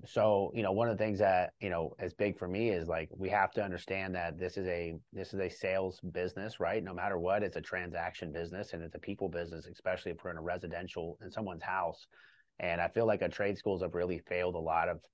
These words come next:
technicians and a lot of people and spend, they spend a lot of their hard-earned money and then they're not getting the fruits that they want out of it. And then they're pissed off, even though they really love the trades, they wanted to get into it, but they didn't understand the other, the other side of it.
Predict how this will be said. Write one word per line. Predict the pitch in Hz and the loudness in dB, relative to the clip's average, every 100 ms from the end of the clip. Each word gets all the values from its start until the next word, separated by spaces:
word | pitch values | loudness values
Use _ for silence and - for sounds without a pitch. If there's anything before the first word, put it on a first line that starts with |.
| - | -6
technicians | - 90 95 95 92 | 0 0 0 -4 -4
and | 85 | -2
a | 85 | 0
lot | 87 | 0
of | 85 | 0
people | - 95 92 | -2 -2 -2
and | 85 | -4
spend, | 82 101 92 | -6 -8 -6
they | 90 | -6
spend | - 98 | -6 -4
a | 85 | 0
lot | 85 | 2
of | 90 | 2
their | 87 | 2
hard-earned | 92 90 87 87 | 0 0 0 -2
money | 92 98 | -4 -4
and | 82 | -6
then | 82 | -8
they're | 82 | -6
not | 85 82 | -6 -6
getting | 87 85 | -6 -6
the | 80 | -8
fruits | - 92 - | -6 -6 -6
that | 78 | -6
they | |
want | 82 87 104 | -4 -2 0
out | 95 82 | 0 0
of | 82 | -2
it. | 87 | -4
And | |
then | 87 | -6
they're | 80 | -8
pissed | 78 90 - | -6 -6 0
off, | 92 95 - _ _ - _ - | 2 2 0 _ _ -20 _ 0
even | 135 123 | 4 6
though | 98 | 4
they | 92 | 4
really | 101 131 98 | 6 6 8
love | 123 104 | 6 4
the | 80 | 2
trades, | 131 143 104 104 - | 2 4 4 0 -4
they | 95 | -2
wanted | 104 123 117 | 2 2 2
to | 92 | 2
get | 98 127 | 2 2
into | 139 95 | 4 4
it, | 95 95 - - _ _ | 2 -2 -14 -20 _ _
but | 98 95 | 4 6
they | 123 | 6
didn't | 123 | 6
understand | 107 95 - 117 113 | 4 2 2 2 2
the | 95 | 2
other, | 87 - 110 - | 2 -2 -2 2
the | |
other | 113 92 | 2 4
side | - 104 113 | 4 6 6
of | 90 | 4
it. | 90 | 0